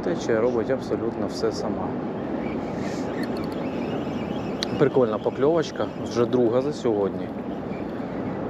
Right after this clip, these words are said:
Перша, це точно така сама покльовка була, теж не дуже сильна хачаме. О, друзі, дивіться, що у нас. А нас Віталя зловив. Нас Віталя зловив, розмочився ще й по судачках.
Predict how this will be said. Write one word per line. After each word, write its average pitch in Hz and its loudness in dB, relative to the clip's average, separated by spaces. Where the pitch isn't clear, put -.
Перша, 160 4
це 127 0
точно 139 4
така 117 0
сама 101 0
покльовка 143 0
була, 101 2
теж 107 0
не 110 0
дуже 98 -2
сильна 101 0
хачаме. 117 0
О, 165 8
друзі, 131 4
дивіться, 156 6
що 123 2
у 113 4
нас. 107 0
А 160 4
нас 220 4
Віталя 139 6
зловив. 120 4
Нас 202 0
Віталя 170 4
зловив, 143 4
розмочився 147 2
ще 147 2
й 143 4
по 143 2
судачках. 135 2